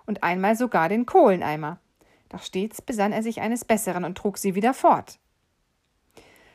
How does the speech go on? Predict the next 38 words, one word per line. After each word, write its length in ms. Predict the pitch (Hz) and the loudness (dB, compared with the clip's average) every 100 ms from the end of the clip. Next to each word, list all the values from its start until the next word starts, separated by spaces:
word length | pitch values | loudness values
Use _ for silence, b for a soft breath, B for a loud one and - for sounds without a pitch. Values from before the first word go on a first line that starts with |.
| b | b
Nachdem 320 | 254 339 349 | 0 2 4
er 80 | 339 | 4
den 160 | 285 | 2
Kohleneimer 600 | 233 277 285 247 208 190 | 0 2 2 2 2 2
weggeschafft 580 | 190 202 226 226 214 - | 2 0 0 0 -2 -4
hatte, 160 | 220 196 | -6 -6
kehrte 440 | - 220 226 240 | 0 2 2 2
er 140 | 196 - | 2 4
abermals 640 | 196 220 214 196 190 - | 4 4 2 0 -4 -12
zurück 360 | - 190 226 | -4 0 0
und 200 | - 185 | -2 -2
sah, 320 | 170 160 214 b b b - | 2 2 0 b b b -6
dass 160 | 196 | -4
Tommy 260 | - 254 233 | 2 4 4
Brock 380 | - 196 - - - | 2 0 0 -12 -8
sich 280 | 226 220 | -4 -2
ein 220 | 185 180 180 | -2 -4 -2
wenig 340 | 180 196 - | -2 -4 -6
auf 140 | 226 | -8
die 120 | - 277 | -8 -2
Seite 420 | 320 339 - 196 | 0 0 0 -8
gedreht 480 | - - 117 - 202 | -12 -12 -14 -14 -18
hatte. 240 | - - _ _ _ _ _ _ _ 175 | -18 -20 _ _ _ _ _ _ _ 2
Aber 140 | 202 | 4
er 60 | 226 | 2
schien 280 | - 285 | 2 4
nur 120 | 247 226 | 6 4
noch 160 | 254 | 4
fester 340 | - 359 202 - | 2 2 2 -2
zu 100 | 170 | -6
schlafen. 520 | - 156 156 160 - B B B | -2 0 0 -4 -12 B B B
Er 160 | 254 262 | 4 6
war 180 | 339 269 | 6 4
eben 180 | 254 | 2
ein 160 | 233 226 | 0 0
unheilbar 680 | 269 294 269 254 247 240 240 | 0 0 2 4 4 2 2
träges 500 | - 180 185 196 - | 0 2 2 0 -6
Geschöpf. 600 | 226 - - - - | -8 -6 -6 -10 -20